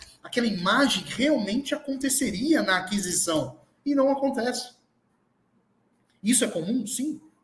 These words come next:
E o código é claro, o Código de Defesa do Consumidor é claro. Primeiro, o contrato, as imagens, os folders, os flyers,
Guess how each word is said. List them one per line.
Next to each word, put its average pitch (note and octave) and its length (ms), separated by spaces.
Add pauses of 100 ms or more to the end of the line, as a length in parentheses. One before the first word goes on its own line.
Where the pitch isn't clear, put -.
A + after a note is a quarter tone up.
(800)
E F#3+ 80
o G3+ 80
código F#3+ 680
é - 60
claro, F#3+ 640
o - 40
Código F3 240
de E3+ 80
Defesa E3 180
do D3 40
Consumidor E3 420
é G3 80
claro. E3 480
Primeiro, G3 580 (540)
o F#3 80
contrato, G3 800
as - 240
imagens, E3 800
os - 160
folders, G3 640
os - 140
flyers, - 800